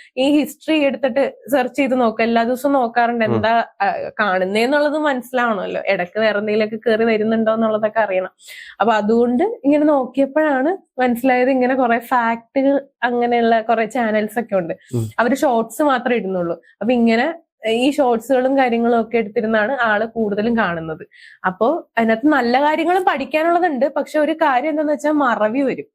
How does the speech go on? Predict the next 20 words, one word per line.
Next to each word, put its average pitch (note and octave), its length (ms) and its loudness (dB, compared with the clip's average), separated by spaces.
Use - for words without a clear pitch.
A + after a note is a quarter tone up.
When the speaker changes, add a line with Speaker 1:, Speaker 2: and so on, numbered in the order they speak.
Speaker 2:
ഉം. G#2+ 120 0
Speaker 1:
ഇപ്പം A#3 300 -2
ഇവ-, F#3 280 -8
ഇവക്ക് A3 380 0
ഉണ്ട് D4 180 2
എന്നല്ല D4+ 320 2
ഞാൻ G#3+ 220 0
പറഞ്ഞത്, G3+ 400 -2
പൊതുവെ A#3+ 440 0
കുട്ടികളിൽ B3+ 640 0
ഇങ്ങനെ C4 240 -2
ഫോൺ B3 300 0
അഡിക്ഷൻ B3 360 -2
കൂടി C4+ 300 0
കഴിഞ്ഞു B3 340 -2
കഴിഞ്ഞാൽ B3 180 0
മറവി A#3 400 0
സംഭവിക്കും A#3 500 -2
എന്നാ A#3 140 2
പറയണത്. F3 420 -4